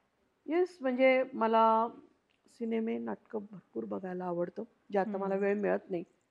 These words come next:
Speaker 1: practically.
Speaker 2: हम्म, हम्म.
Speaker 1: Then I do like to communicate with people.
Speaker 2: हम्म.
Speaker 1: फ्रेंड सर्कल माझं मोठं आहे. अ, त्याच्या, फिरायला मला खूप आवडतं.
Speaker 2: वाव.
Speaker 1: When I was not
Speaker 2: हम्म.
Speaker 1: doing all these things, मी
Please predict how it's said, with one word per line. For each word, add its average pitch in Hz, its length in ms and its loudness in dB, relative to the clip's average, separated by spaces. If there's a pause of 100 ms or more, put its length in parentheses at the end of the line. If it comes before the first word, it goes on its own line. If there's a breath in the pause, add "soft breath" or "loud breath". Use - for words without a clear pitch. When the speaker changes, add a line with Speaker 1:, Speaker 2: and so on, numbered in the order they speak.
(140)
Speaker 1:
practically. 185 580 -2
Speaker 2:
हम्म, 190 240 -8
हम्म. 180 680 -10
Speaker 1:
Then 220 360 0 (100)
I 208 300 2
do 240 360 -4 (300)
like 202 40 4
to 208 260 0 (100)
communicate 202 360 -2
with 233 140 0
people. 202 520 -4
Speaker 2:
हम्म. 208 480 -12 (220)
Speaker 1:
फ्रेंड 190 260 2
सर्कल 214 420 -2
माझं 185 360 -2 (100)
मोठं 180 280 -2
आहे. 170 200 -4 (840 soft breath)
अ, 233 340 -2
त्याच्या, 254 320 0
फिरायला 247 360 10
मला 208 180 4 (120)
खूप 190 140 -6
आवडतं. 175 380 -2 (640)
Speaker 2:
वाव. 185 240 -10
Speaker 1:
When 214 120 4
I 226 120 4
was 240 120 2
not 254 60 0
Speaker 2:
हम्म. 277 200 2
Speaker 1:
doing 254 180 2
all 214 160 4
these 214 320 -4
things, 208 240 -2
मी 214 380 -2